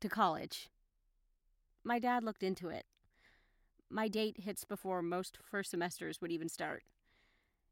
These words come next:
And it would be a lot of money anyway,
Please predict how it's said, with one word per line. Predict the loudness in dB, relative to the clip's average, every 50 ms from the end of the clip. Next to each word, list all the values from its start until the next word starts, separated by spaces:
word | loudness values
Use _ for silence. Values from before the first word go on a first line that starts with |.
| _ _ 2
And | 4 6 6 4 2 0
it | -2 -2 -2
would | 0 0 2
be | 2 2
a | 4
lot | 4 4 4 4
of | 4 2 2
money | 0 2 2 4 2 2 2 0 -2 -2
anyway, | 0 2 2 2 2 2 2 0 0 -2